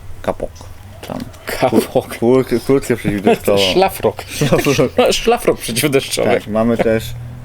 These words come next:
Speaker 1: zwierzaki, które są charakterystyczne do tej, do tej, tego
Speaker 2: Tak.
Speaker 1: elementu, czyli, nie
Speaker 2: Regionu.
Speaker 1: wiem, faunę, florę i tak dalej, więc to jest fajnie zostało przygotowane przez osoby, które na pewno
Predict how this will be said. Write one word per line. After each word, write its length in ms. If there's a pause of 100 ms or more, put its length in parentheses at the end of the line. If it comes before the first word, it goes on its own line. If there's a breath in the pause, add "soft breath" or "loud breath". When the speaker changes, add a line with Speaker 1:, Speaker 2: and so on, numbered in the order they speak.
(200)
Speaker 1:
zwierzaki, 640
które 260
są 320
charakterystyczne 600
do 120
tej, 260
do 120
tej, 240
tego 220 (640)
Speaker 2:
Tak. 100
Speaker 1:
elementu, 640 (300 loud breath)
czyli, 120
nie 100
Speaker 2:
Regionu. 340 (180)
Speaker 1:
wiem, 100
faunę, 420
florę 300
i 40
tak 120
dalej, 220
więc 160 (180)
to 80
jest 120 (120)
fajnie 240
zostało 280
przygotowane 600 (440 loud breath)
przez 200
osoby, 280
które 180
na 80
pewno 420